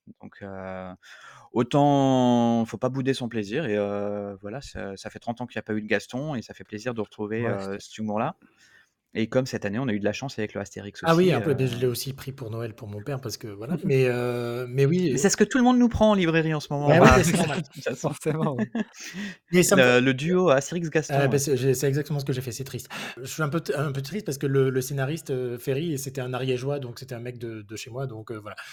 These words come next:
Speaker 3: Mais bon, heu, j'espère que le nouveau, heu, sera faire, heu, renouveler ce que avait fait Ferry, voilà.
Speaker 1: Ah bah, pour le coup, c'est dix fois mieux.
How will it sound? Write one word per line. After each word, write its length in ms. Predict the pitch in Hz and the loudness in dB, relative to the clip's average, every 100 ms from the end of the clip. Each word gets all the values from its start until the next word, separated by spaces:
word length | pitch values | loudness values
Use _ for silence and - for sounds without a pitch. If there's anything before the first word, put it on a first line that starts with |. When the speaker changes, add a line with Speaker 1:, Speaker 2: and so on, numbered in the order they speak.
| - - 131 | -18 -14 -10
Speaker 3:
Mais 80 | |
bon, 180 | 107 98 95 _ _ | -10 -10 -14 _ _
heu, 160 | - - 123 | -20 -20 -6
j'espère 400 | 120 120 135 135 | -4 2 2 4
que 60 | |
le 80 | 131 | 2
nouveau, 440 | 131 131 135 151 135 | 4 2 2 6 6
heu, 160 | 120 | 4
sera 280 | 107 - 123 | 0 -2 -4
faire, 280 | - 139 120 | 0 0 2
heu, 120 | 123 | -2
renouveler 480 | 113 135 143 139 156 | 0 0 0 0 -2
ce 80 | - | -2
que 280 | 123 123 117 | -8 -6 -6
avait 180 | 110 | -8
fait 180 | 113 131 | -6 -6
Ferry, 300 | 113 120 107 101 | -6 -10 -10 -10
voilà. 180 | 113 - _ _ _ _ _ _ - | -10 -14 _ _ _ _ _ _ -16
Speaker 1:
Ah 60 | - | -10
bah, 140 | - 113 | -10 -6
pour 120 | 113 | -6
le 40 | |
coup, 140 | 113 147 | -4 -6
c'est 160 | - | -6
dix 100 | 110 | -8
fois 140 | 113 110 | -8 -8
mieux. 180 | 95 | -8